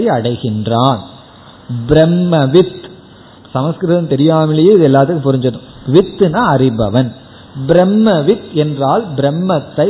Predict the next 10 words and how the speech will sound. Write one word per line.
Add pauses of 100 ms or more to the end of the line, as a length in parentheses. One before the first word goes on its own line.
அறிபவன், (720)
பரம் (560)
பரத்தை, (680)
ஆப்னோதி
என்றால் (120)
அடைகின்றான். (1200)
இந்த
வாக்கியத்தை
நம்ம
வந்து